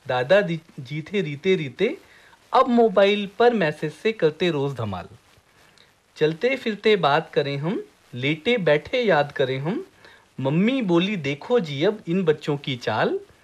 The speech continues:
रेल में हो या कोई रेला, तार वार का नहीं झमेला। नए दौर की पीढ़ी से है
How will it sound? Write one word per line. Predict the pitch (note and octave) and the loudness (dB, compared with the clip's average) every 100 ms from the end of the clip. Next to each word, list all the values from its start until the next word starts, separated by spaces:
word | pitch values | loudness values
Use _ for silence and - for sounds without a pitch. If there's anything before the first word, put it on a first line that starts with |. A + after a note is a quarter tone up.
| _ _ _ _ _ - | _ _ _ _ _ -6
रेल | - F#3 A#3+ | 2 4 4
में | C4+ A#3+ | 2 2
हो | G#3+ | 2
या | G#3 G#3+ | 4 2
कोई | - D#3+ F#3+ | 2 0 2
रेला, | E3+ A#2+ C#3+ D4 - _ _ - | 2 2 2 0 -2 _ _ 0
तार | D#3+ A3+ B3 | 4 6 6
वार | F#3+ F3+ | 6 4
का | F#3 G#3+ | 4 4
नहीं | F#3 F3+ G#3 | 4 2 0
झमेला। | E3+ C3+ B2+ E3+ D4+ - _ _ _ _ _ - | -2 -4 -2 -2 -2 -10 _ _ _ _ _ -10
नए | C3 F3+ A#3+ A3 | 0 2 4 2
दौर | F3 D#3+ | 4 4
की | D#3+ F3+ E3+ | 2 -4 -8
पीढ़ी | C#3 C#3+ F3+ F#3+ | -8 -4 -2 -2
से | C3 B2+ | -6 -2
है | F#3+ | -2